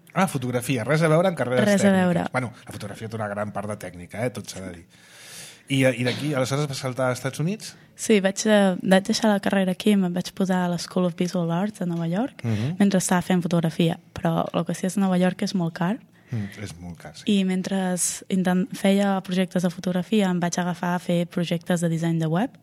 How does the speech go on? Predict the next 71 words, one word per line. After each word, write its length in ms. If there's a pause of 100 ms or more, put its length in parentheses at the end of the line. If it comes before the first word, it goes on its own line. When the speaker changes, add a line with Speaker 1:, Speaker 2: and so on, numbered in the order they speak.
(120)
Speaker 1:
Mhm. 400
Speaker 2:
per 160
pagar 340
factures 580 (420)
i 260
vaig 200
adonar-me 480
que 80
si 140
feia 260
el 100
disseny 460 (160)
i 400
fer 240
la 80
web 280
a 40
la 60
mateixa 340
vegada 420
podia 220
guanyar 240
més 160
diners. 400 (160)
Speaker 1:
Mm. 60 (360)
Speaker 2:
I 60
llavors 160
em 80
vaig 160
posar 220
a 20
fer 160
això 260
i 60
va 80
haver 180
un 120
moment, 580
el 100
Speaker 1:
Ah, 60
que 0
bo. 60
Speaker 2:
dos 160
mil 240
dotze, 260
Speaker 1:
O 20
sigui, 80
vas 120
fer 160
pinta 160
i 0
Speaker 2:
que 80
era 80
Speaker 1:
coloreia 380
i 60
programació 640
tot 200
en 120
un, 140
mentre 340
a 60
més 160
a 60
més 160
feies 240
coses 260
de 100
fotografia. 520
Speaker 2:
Sí. 40
Speaker 1:
Ets 140
valenta, 500